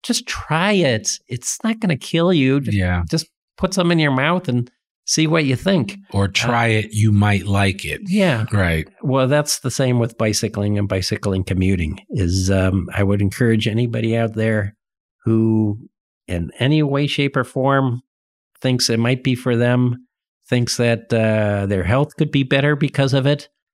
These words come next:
Speaker 1: thinks their mental outlook could be better because of it, thinks that their checkbook might look better because of it,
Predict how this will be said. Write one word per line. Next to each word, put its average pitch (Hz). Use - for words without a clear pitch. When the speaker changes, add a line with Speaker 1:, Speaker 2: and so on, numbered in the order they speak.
Speaker 1:
thinks 117
their 104
mental 131
outlook 147
could 139
be 147
better 143
because 139
of 139
it, -
thinks 135
that 127
their 113
checkbook 147
might 135
look 135
better 135
because 131
of 135
it, 139